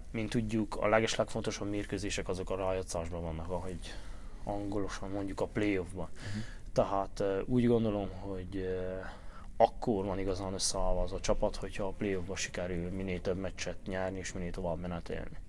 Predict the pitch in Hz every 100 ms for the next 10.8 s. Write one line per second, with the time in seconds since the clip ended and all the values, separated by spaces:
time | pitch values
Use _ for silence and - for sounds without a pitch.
0 | - - 90 90 98 - - - - -
1 | - - - - 95 92 95 98 - -
2 | 98 101 95 98 - 101 101 98 95 92
3 | - - 92 90 - 104 98 95 - 92
4 | 95 87 87 87 87 90 90 90 87 90
5 | 87 85 - 90 95 - - - - -
6 | - - - 92 123 - 98 95 - 135
7 | 120 98 104 85 90 - 92 80 85 76
8 | 80 78 78 85 - 73 - 76 - 82
9 | 78 76 80 78 - - 101 - 76 71
10 | - 78 69 - - - - -